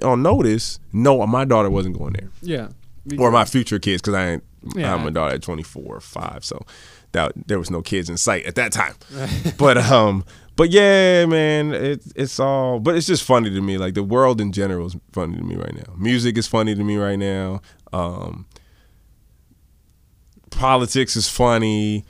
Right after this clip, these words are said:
Speaker 2: It's,
Speaker 1: Um,
Speaker 2: it's, it's insanity. It's like, what
Speaker 1: T V's funny and not funny like comedy.
Speaker 2: Right.
Speaker 1: Like,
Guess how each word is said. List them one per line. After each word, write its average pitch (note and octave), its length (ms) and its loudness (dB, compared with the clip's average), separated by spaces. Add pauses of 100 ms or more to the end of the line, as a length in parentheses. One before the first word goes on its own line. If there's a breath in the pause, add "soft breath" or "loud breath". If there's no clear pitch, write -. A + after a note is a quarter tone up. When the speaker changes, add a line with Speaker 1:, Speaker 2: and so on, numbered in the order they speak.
(140)
Speaker 2:
It's, D3+ 100 -4
Speaker 1:
Um, F2+ 680 -2 (160)
Speaker 2:
it's, - 20 -
it's B2+ 180 -20
insanity. B2+ 960 -14
It's B2+ 120 -16
like, C3+ 220 -4
what C3 60 -2
Speaker 1:
T D3+ 220 2
V's D#3 400 0
funny D#3 760 0
and A#2 240 2
not C3 260 -2
funny C#3 380 -2
like A#2+ 320 -10
comedy. B2+ 720 -12 (120)
Speaker 2:
Right. B2+ 360 2
Speaker 1:
Like, - 100 4